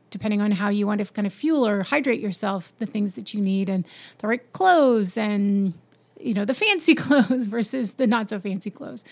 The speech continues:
So you can actually spend quite a amount of money becoming a runner, um, especially if you really don't want to hurt yourself. But that's another story. Um,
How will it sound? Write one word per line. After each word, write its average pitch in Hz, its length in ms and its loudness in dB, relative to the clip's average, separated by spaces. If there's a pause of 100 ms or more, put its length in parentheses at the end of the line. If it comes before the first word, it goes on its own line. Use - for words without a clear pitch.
(320)
So - 100 -4
you 285 140 8
can 285 300 2
actually 226 320 -2
spend 196 300 -4
quite 233 160 -4
a - 20 -4
amount 294 200 -2
of 285 60 0
money 302 220 -4
becoming 196 340 -4
a 185 60 -4
runner, 196 320 -4 (400)
um, 202 540 0 (100)
especially 214 340 -4
if - 80 -6
you 190 60 -8
really 196 200 -2
don't 214 140 -6
want 220 120 -6
to 202 40 -8
hurt 202 180 -8
yourself. - 360 -14 (100)
But 208 140 -10
that's - 340 -8 (180)
another - 320 -8
story. - 380 -10 (640)
Um, 240 360 2